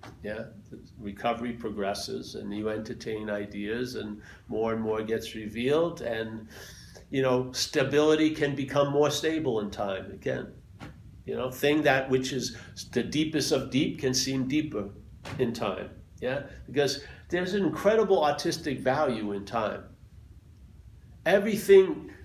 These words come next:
teased out in time is really unbelievably beautiful. Yeah, just like, w-, would you wanna have every flower always open?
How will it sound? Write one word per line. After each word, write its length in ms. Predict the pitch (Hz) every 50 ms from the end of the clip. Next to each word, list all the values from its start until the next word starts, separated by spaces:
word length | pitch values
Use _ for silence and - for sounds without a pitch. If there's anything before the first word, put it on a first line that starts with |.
| - - - -
teased 340 | - - 175 175 143 131 -
out 220 | 160 156 151 151
in 100 | 143 123
time 540 | 127 - - 139 143 147 147 135 117 113 104
is 260 | 110 110 107 - -
really 380 | 131 151 190 190 156 131 113 110
unbelievably 680 | 113 117 117 113 110 110 120 120 113 107 101 101 101
beautiful. 520 | 101 107 123 127 110 104 - - - - - - - - - - - - - - - - - - - -
Yeah, 140 | 107 107
just 300 | - - 151 139 - -
like, 280 | 147 135 131 123 - - - - - - - -
w-, 180 | - - - - - - -
would 140 | 160 190 196
you 100 | 214 208
wanna 280 | 196 196 190 180 160
have 260 | 139 156 160 151 -
every 240 | 143 139 143 160 151
flower 400 | - - 143 135 135 135 135 131
always 460 | 117 110 113 113 120 131 131 127 127
open? 540 | 113 117 131 127 - - - - - - -